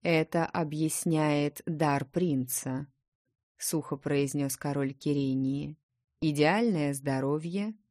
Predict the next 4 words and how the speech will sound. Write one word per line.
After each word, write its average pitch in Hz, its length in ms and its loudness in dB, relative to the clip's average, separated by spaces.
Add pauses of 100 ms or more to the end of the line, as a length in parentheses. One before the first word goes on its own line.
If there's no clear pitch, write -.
(100)
невосприимчивость 143 1080 0
к 139 80 -6
болезням. 170 840 0 (560)
Ризелла, 156 840 2